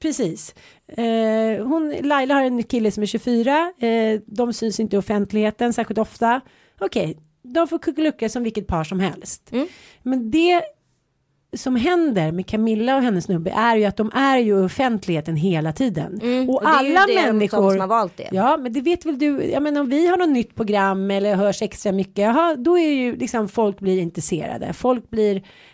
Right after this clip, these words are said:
Speaker 1: eh, peppande, avundsjuka, irriterade, glada. Alltså alla där känslor, liksom, paletten som finns hos människor som sitter och tycker till med knappar.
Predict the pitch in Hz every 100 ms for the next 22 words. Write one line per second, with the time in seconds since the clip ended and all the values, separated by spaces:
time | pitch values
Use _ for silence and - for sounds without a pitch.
0 | _ 208 202 196 196 - 302 - 277 285
1 | 285 294 247 254 277 269 240 - 262 254
2 | 254 262 - 254 247 277 269 262 254 262
3 | 226 269 262 233 240 285 240 - 320 302
4 | 269 233 - 254 220 190 - 208 196 208
5 | 190 226 226 - 202 - 202 254 233 202
6 | 185 220 180 170 196 180 175 - 196 -
7 | 175 - 180 170 185 - 190 175 - 220
8 | 160 170 - 202 - - - 208